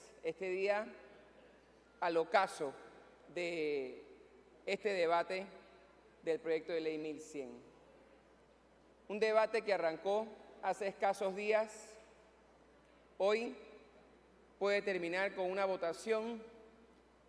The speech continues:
que permitiría la concesión minera por veinte años, prorrogables de forma sencilla por otros veinte más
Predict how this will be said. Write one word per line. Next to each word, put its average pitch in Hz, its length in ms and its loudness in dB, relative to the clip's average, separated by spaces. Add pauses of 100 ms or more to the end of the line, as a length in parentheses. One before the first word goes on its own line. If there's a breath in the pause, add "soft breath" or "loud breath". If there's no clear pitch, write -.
(120)
que 196 100 2
permitiría 196 1000 -2 (1040)
la 180 180 4
concesión 196 640 -2
minera 214 500 0 (2750)
por 185 180 2
veinte 214 380 4
años, 135 320 -2 (1400)
prorrogables 175 460 0
de 185 80 -2
forma 208 280 -2
sencilla 208 600 -2
por 190 140 -4
otros 190 320 -2
veinte 202 360 0
más - 560 -4